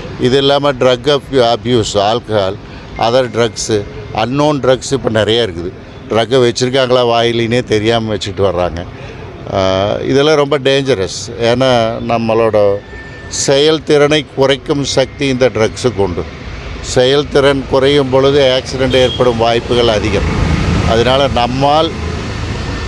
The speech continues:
எந்தவித தவறுகளும் நிகழாமல் இந்த primary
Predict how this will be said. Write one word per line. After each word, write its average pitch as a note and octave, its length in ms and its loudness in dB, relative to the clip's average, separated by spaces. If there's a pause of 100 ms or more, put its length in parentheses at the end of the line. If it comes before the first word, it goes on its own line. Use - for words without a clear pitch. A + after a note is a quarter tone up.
எந்தவித C#3 640 2 (100)
தவறுகளும் C#3 680 2
நிகழாமல் B2+ 720 0 (260)
இந்த G2 160 -2 (160)
primary D#3 600 2